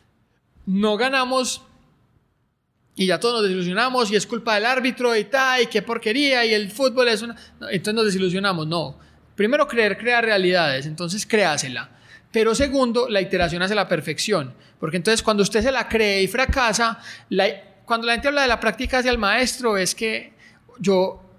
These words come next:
repito muchas veces una cosa hasta que me vuelvo muy bueno haciéndola, pero la repito, si, si lo que estoy haciendo desde el principio está mal,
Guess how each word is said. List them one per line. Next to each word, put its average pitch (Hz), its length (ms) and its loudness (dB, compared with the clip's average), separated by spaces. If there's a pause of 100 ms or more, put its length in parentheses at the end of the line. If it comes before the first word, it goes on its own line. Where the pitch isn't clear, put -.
(260)
repito 233 440 -2
muchas 233 340 -4
veces 220 240 0
una 226 200 -6
cosa 240 200 0
hasta - 140 -8
que 180 80 -8
me 165 80 -4
vuelvo 156 200 -4
muy 190 140 -4
bueno 190 220 -4
haciéndola, 175 460 -2
pero 160 140 -4
la 160 120 2
repito, 196 500 -4 (220)
si, 226 300 0
si - 160 0
lo 220 140 2
que 220 80 -4
estoy 220 180 0
haciendo 262 460 0
desde 214 260 0
el 196 80 0
principio 196 400 -2
está 202 220 0
mal, 220 400 -2